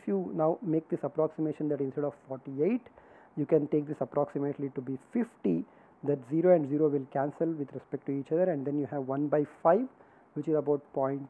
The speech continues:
two into, and then this ten to the power minus twelve in the denominator will go to the numerator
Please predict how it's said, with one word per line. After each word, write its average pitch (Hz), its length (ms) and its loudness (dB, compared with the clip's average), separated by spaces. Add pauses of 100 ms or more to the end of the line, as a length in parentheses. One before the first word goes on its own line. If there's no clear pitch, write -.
two 247 240 0 (400)
into, 240 480 0
and 170 140 0
then 185 140 4
this 180 140 0 (100)
ten 160 140 0
to 165 60 -8
the 180 60 2
power 160 200 2
minus 151 320 -4 (120)
twelve 190 280 2
in 185 100 -2
the 165 80 -2
denominator 214 640 0
will 190 180 -2
go 160 180 2
to 143 80 -4
the 143 60 0
numerator 160 680 2